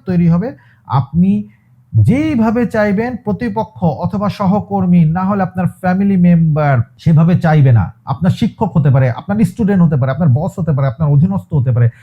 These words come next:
আপনার সহকর্মী হতে পারে, সহপাঠী হতে পারে, জীবনসঙ্গী হতে পারে, আপনার সন্তান, পিতামাতা, শ্বশুর, শাশুড়ি, যে কেউ হতে পারে। আপনি যেভাবে চাইবেন, সে সেভাবে চাইবে না। আর এই জন্য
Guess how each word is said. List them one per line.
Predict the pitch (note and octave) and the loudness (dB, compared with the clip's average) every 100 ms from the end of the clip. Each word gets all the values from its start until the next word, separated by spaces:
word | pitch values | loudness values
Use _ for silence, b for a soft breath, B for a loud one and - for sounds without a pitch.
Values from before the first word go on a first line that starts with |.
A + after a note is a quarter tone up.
| B | B
আপনার | - G3+ | -8 -4
সহকর্মী | - F3 F3 F#3 F3+ F3 | 0 2 0 0 2 2
হতে | C#3 | 2
পারে, | A#2+ B2 | 0 -2
সহপাঠী | A#2 F3+ E3+ D#3+ D3+ | 0 -2 0 2 4
হতে | C3 | 4
পারে, | B2+ B2 | 4 4
জীবনসঙ্গী | A#2+ G#3 F#3 F#3 D#3 | 2 0 -2 2 4
হতে | C3 A#2+ | 4 2
পারে, | A#2 A2 G#2 b b | -2 -2 -4 b b
আপনার | - F3 | -8 -6
সন্তান, | - F#3 F3 D#3+ | -2 -2 2 2
পিতামাতা, | A#2+ F#3+ F3+ E3 D3+ | 2 0 2 0 0
শ্বশুর, | B2+ F3 E3+ F#3+ F3 B B | 0 0 0 0 -2 B B
শাশুড়ি, | - F3+ F3+ C#3 | -4 0 2 2
যে | G3+ | 2
কেউ | A3+ G#3 | 0 0
হতে | E3+ | 2
পারে। | D3+ C3+ | 2 0
আপনি | - - G#3+ | -2 -4 -2
যেভাবে | F#3+ G3 G3+ F3 | 0 0 -2 -4
চাইবেন, | G#3 G#3 C#4+ - b | -6 -6 -8 -14 b
সে | - F3+ | -2 0
সেভাবে | - C#3+ C3+ D3 B2+ | 2 4 4 4 2
চাইবে | A#2+ A2+ A2 | 2 4 4
না। | F#2 - _ - | 0 -4 _ -2
আর | D3 | 2
এই | E3+ | 4
জন্য | G3+ G#3+ C4 | 2 -2 -6